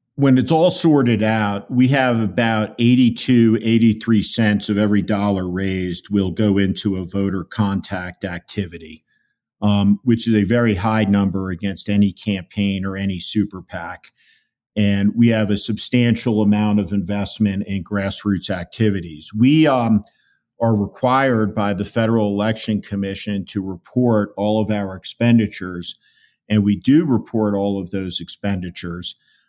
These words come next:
Um, a lot of those payments that flow through a company like Summit Strategies are then dispersed to subcontractors.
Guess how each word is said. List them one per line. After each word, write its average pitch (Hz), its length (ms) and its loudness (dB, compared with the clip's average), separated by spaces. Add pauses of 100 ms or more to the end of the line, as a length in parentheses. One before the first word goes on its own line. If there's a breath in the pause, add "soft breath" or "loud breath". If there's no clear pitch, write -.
(140)
Um, 101 380 2
a 107 60 0
lot 123 320 2
of 131 140 0
those 110 260 2
payments 113 560 2
that 98 220 -6
flow 113 300 2
through 110 240 -2
a 101 40 -4
company 104 480 -2
like 98 260 -4
Summit 104 380 -2
Strategies 110 840 -2
are 104 80 -2
then 101 260 -2
dispersed 101 720 -2
to 101 100 -4
subcontractors. 95 1400 -4